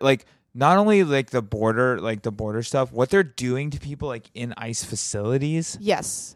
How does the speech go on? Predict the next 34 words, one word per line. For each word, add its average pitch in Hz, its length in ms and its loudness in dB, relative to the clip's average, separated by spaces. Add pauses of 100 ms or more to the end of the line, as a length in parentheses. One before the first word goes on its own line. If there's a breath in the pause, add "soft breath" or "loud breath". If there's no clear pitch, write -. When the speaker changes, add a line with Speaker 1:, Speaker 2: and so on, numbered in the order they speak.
Speaker 2:
Oh, 302 120 12
we 339 200 0
have, 381 300 0
um, 233 580 0
detention 226 480 -2
camps. - 500 -8
Speaker 1:
Yeah. 165 260 2 (500)
Speaker 2:
Right 220 200 6
now 202 340 -2
in 180 120 -4
the 190 80 0
United 180 320 -2
States. - 460 -6
Speaker 1:
They 185 260 8
are, 180 340 4
they're 165 220 4
internment 160 460 2
camps. - 300 -10
Speaker 2:
Yeah. 135 240 -6 (180)
Speaker 1:
They're, 135 160 8
like, 135 240 2 (160)
actual 123 340 -8
internment 104 400 -4
camps. 202 380 -6
Speaker 2:
Mm-hmm. 190 100 -10
Speaker 1:
And, 120 80 -2
like, 110 340 0
they're 113 200 4
just 110 300 0 (280)
out 110 180 -2
in - 60 -14
the 107 120 -10
open. 117 340 -10 (100)
Speaker 2:
Yeah. 190 280 0